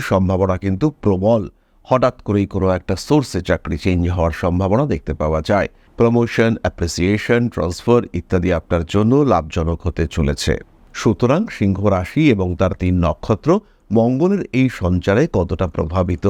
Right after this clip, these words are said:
হবেন সেই সম্পর্কে সাধারণ আলোচনা আমরা সম্পূর্ণ করলাম। এরপরে আমরা চলে আসব প্রতিকার সংক্রান্ত আলোচনায়। সিংহ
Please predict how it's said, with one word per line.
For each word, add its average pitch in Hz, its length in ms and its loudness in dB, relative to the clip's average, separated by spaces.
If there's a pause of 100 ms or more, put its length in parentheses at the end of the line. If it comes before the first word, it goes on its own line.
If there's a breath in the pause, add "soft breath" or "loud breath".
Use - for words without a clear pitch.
হবেন 98 280 2 (420 soft breath)
সেই 196 280 4
সম্পর্কে 117 420 2 (100)
সাধারণ 95 360 0 (140)
আলোচনা 95 340 -2 (100)
আমরা 85 140 0 (100)
সম্পূর্ণ 64 400 -2
করলাম। 57 340 -2 (360 soft breath)
এরপরে 151 380 2
আমরা 139 160 2
চলে 104 320 2
আসব 101 240 -4
প্রতিকার 78 460 -2 (120)
সংক্রান্ত 82 400 -2 (200)
আলোচনায়। 120 460 -2 (280 soft breath)
সিংহ 131 200 4